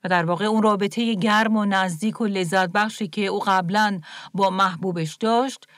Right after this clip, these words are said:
دچار سردی و آشفتگی شده.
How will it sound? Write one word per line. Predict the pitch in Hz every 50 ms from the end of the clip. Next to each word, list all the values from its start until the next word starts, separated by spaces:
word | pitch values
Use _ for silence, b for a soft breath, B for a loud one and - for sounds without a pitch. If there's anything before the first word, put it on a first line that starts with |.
| b b b 175
دچار | 180 180 - 202 190 190 190
سردی | 196 - - 175 160 160 160 160 160 202 208 196
و | 180 180 180 180 180 180 -
آشفتگی | - 165 156 156 - 156 151 - 151 147 143 143
شده. | 143 - - - - 151 -